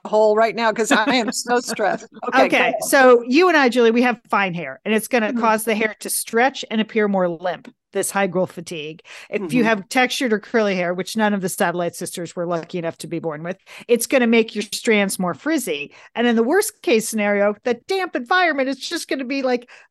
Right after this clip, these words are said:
Speaker 2: a bacteria growth situation and lead to
Speaker 1: Oh.
Speaker 2: scalp problems. I mean, this is a lot of facts for you. I
Speaker 3: Okay,
Speaker 2: know
Speaker 3: you're
Speaker 2: it
Speaker 3: pushing
Speaker 2: is.
Speaker 3: me into the shut up category now, Glenn.
Speaker 2: <laughs> All right.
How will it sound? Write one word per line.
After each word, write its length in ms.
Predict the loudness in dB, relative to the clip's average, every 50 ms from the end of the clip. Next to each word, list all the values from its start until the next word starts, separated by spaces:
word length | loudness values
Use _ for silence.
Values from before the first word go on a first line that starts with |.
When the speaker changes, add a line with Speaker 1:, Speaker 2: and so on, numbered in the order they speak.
| _ _ _
Speaker 2:
a 100 | -2 0
bacteria 1300 | 2 2 0 0 -2 -6 _ _ -6 -6 0 4 6 6 6 6 4 4 2 2 2 2 0 -2 -4 -6
growth 540 | _ -8 -4 2 4 4 4 4 4 2 0
situation 1000 | -6 -8 -6 -2 -2 -2 -2 0 -2 0 0 2 0 0 -2 -2 -2 -2 -2 -4 -6 -10 -12 -4 -2
and 140 | 0 4
lead 160 | 4 4 6 6 8
to 80 | 8 8
Speaker 1:
Oh. 100 | 6 6
Speaker 2:
scalp 300 | 4 4 4 2 2 0
problems. 480 | 0 2 2 2 0 -2 -4 -6 -8 -12 -16 -20 -8 _
I 100 | -2 -2
mean, 140 | 0 0 2
this 280 | 2 2 0 2 0
is 140 | 0 2 2
a 60 | 2
lot 240 | 4 4 4 4 2
of 80 | 2 2
facts 400 | 2 2 2 0 -2 -6 -10 -6
for 140 | -4 -4 -2
you. 160 | -2 -2 0 0
I 40 | 2
Speaker 3:
Okay, 240 | 2 2 2 4
Speaker 2:
know 120 | 4 6 6
Speaker 3:
you're 80 | 6 6
Speaker 2:
it 40 | 4
Speaker 3:
pushing 280 | 2 2 2 0 0
Speaker 2:
is. 60 | 2
Speaker 3:
me 220 | 2 4 4 2 2
into 220 | 0 0 -2 -4
the 160 | -2 -2 -4
shut 280 | -4 -4 -4 -4 -2 -2
up 200 | -2 -4 -4 -6
category 540 | _ -8 -8 -8 -8 -8 -10 -10 -8 -8 -6
now, 200 | -6 -4 -4 -2
Glenn. 400 | -2 -2 -2 -2 -2 -2 -4 -4 -6
Speaker 2:
<laughs> 280 | -6 -8 -8 -8 _ -8 -8 -8 -8 _ _ _ _ _ _ _ _ _
All 180 | 2 2 2 2 0 _ _ 2
right. 260 | 2 4 4 2 0